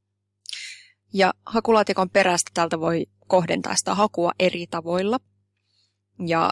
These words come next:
tossa, jos ei valitse mitään, niin silloin se haku kohdistuu niiden artikkelien otsikoihin, avainsanoihin,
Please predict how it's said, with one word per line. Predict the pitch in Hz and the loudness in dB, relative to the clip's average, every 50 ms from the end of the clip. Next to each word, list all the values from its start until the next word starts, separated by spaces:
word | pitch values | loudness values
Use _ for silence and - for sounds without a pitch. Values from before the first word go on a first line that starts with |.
| - - | 0 0
tossa, | 180 175 - - 175 | 0 0 2 2 2
jos | 170 170 180 - | 2 2 4 4
ei | 208 220 | 2 4
valitse | 214 214 202 196 - - 185 | 4 4 4 4 2 0 0
mitään, | 175 170 170 - 170 165 165 165 | 0 -2 -2 -2 -2 -2 -2 -4
niin | - - 175 | -4 -4 -2
silloin | - 180 175 175 | -2 -2 -2 -2
se | 175 185 | -4 -4
haku | 180 180 180 - 180 | -4 -6 -6 -6 -6
kohdistuu | - - 175 170 175 175 190 185 - - - 196 190 185 185 185 - _ - - - - _ _ - | -4 -4 -4 -4 -2 -4 -4 -4 -4 -4 -4 -4 -4 -2 -4 -6 -8 _ -20 -20 -20 -20 _ _ -8
niiden | 185 175 - 165 | -8 -4 -2 0
artikkelien | 165 170 170 175 - - - 185 180 170 170 185 185 175 170 - - _ _ _ | 0 0 0 -2 -4 -8 -6 -4 -4 -2 -2 -4 -6 -8 -10 -14 -16 _ _ _
otsikoihin, | - 262 254 - - 240 - 233 226 226 220 220 226 220 220 214 - - | -2 0 0 0 -2 -2 0 0 0 0 0 -2 -2 -4 -4 -6 -6 -2
avainsanoihin, | - 190 180 180 180 175 175 - - 185 185 180 170 170 165 170 170 160 165 | -2 0 2 2 0 0 0 -2 -2 -2 -4 -4 -6 -6 -8 -8 -10 -10 -12